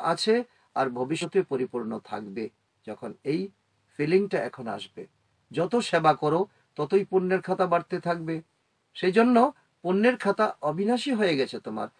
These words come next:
এখনো আছে, ভবিষ্যতেও থাকবে। এই পুণ্য অনেক জন্ম তোমার পরিপূর্ণ করে রাখবে। সুতরাং তোমার পুণ্য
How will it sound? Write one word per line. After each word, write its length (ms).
এখনো 340
আছে, 180
ভবিষ্যতেও 600
থাকবে। 280
এই 100
পুণ্য 200
অনেক 180
জন্ম 320
তোমার 200
পরিপূর্ণ 400
করে 140
রাখবে। 280
সুতরাং 380
তোমার 280
পুণ্য 240